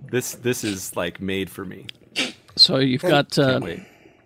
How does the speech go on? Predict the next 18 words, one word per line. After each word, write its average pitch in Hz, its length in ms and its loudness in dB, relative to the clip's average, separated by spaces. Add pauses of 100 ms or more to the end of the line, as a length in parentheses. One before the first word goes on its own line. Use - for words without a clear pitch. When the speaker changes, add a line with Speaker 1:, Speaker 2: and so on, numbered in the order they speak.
(260)
Speaker 2:
everybody 156 420 6
there. 143 180 6
You've 139 180 4
got, 143 320 2
uh, 135 180 6
Adam 170 300 8
F - 240 2
Goldberg 139 500 4
from 127 160 0
the 117 80 0
Goldbergs 113 680 0
is - 300 0
involved 127 460 2
in 123 120 0
it 117 120 -4
as - 160 -6
well. 110 380 -6
They're 98 100 -6